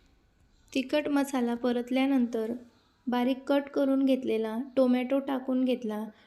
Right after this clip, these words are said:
टोमॅटोही आपल्याला मऊसूत होईपर्यंत परतून घ्यायचा आहे. टोमॅटो मऊसूत झाल्यानंतर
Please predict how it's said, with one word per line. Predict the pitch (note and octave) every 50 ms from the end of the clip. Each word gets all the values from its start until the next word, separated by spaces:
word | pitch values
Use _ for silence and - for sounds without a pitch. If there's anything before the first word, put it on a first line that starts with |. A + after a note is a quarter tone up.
| _ _ _ -
टोमॅटोही | C4 C4 B3+ C4+ C4+ B3+ C4+ C#4 C#4 C4+ C#4 D#4 D#4+
आपल्याला | D#4+ D4 C4 C4 - A#3+ A#3+ A#3+ A#3 A#3 A#3 A#3 A#3 A#3+ B3
मऊसूत | A#3 A#3 B3 B3 B3 B3 - C#4+ B3+
होईपर्यंत | C#4 C#4+ C#4+ C4 A#3+ A#3+ B3 - A#3 A3+ A#3 A3+ A3+ A3+ A3+ A#3+ B3 C4+ C4 -
परतून | - C4+ A#3+ B3 - B3 A#3+ A#3
घ्यायचा | A#3+ B3 B3 A#3 G#3+ G#3 G#3 - A#3 A3
आहे. | G#3+ G#3+ G#3 A3 G#3 G3+ G3+ G3+ G3 - - - - _ _ _ _ _ _ _ _ _ - - - -
टोमॅटो | C4 C4 C4 B3+ C4 C4 C4 B3 C#4+ D4
मऊसूत | D4 C#4+ C4 B3+ B3+ B3+ - C4+
झाल्यानंतर | B3 A#3+ B3 C4+ C4 B3 A#3 A#3 A#3+ B3+ C4 B3 A#3 A3+ A3+ A3 G#3+ G#3 G#3+